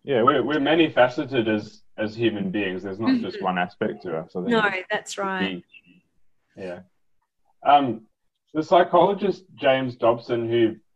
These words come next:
Speaker 1: many people might know from Focus on the Family, he says that the number one cause of depression in marriage is wives who are never romanced. Um,
Speaker 2: Yeah.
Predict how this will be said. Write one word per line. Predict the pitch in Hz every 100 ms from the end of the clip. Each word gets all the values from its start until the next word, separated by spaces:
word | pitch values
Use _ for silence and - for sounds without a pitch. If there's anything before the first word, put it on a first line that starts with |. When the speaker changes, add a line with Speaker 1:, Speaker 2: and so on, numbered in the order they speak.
| -
Speaker 1:
many | 120 131
people | 117 135 120 123
might | 107 107 107 101
know | 101 107 -
from | 110 101 95
Focus | 107 104 110 -
on | 101 95
the |
Family, | 92 98 98 98 90 95 - _ _ _ _
he | 285 -
says | - 156 143 139
that | 135 - 117
the | 123
number | 113 120 120
one | 113 117 113
cause | - 113 113 107 -
of | - 101 - _ -
depression | 110 - 123 120 127 110
in | 101
marriage | 101 101 175 -
is | 117 104
wives | 101 104 107 113 110 - _
who | 98 104
are | 98
never | 95 98 95 92 92 _ _ _ _ _ _ _
romanced. | 101 101 101 110 - - _ _ _ _ _ _ _ _ -
Um, | 110 110
Speaker 2:
Yeah. | 98